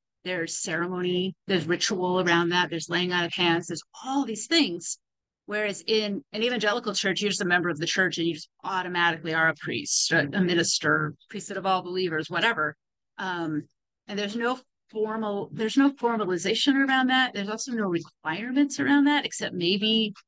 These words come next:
faith in Christ and a, a, a church membership. Um, but I think you can see, like, what we're doing is actually the same thing. And that is a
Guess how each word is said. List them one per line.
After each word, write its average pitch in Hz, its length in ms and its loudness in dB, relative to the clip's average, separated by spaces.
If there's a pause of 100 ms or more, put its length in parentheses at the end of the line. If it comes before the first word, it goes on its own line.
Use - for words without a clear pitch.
(800)
faith 208 180 -10
in 190 80 -12
Christ 202 360 0
and 185 120 -2
a, 170 240 -2
a, 165 80 -4 (100)
a 202 60 -12
church 208 240 -10
membership. 233 500 0 (760)
Um, 170 400 0 (960)
but 240 100 0
I 233 40 2
think 339 220 2
you 349 120 6
can 240 120 -2
see, 277 380 0
like, 208 180 0
what 233 100 4
we're 370 100 -2
doing 403 320 4
is 302 120 -2
actually 381 460 -4
the 226 120 -2
same 196 300 -4
thing. 311 240 0
And 190 200 -2
that 247 360 2
is - 100 -18
a - 80 -20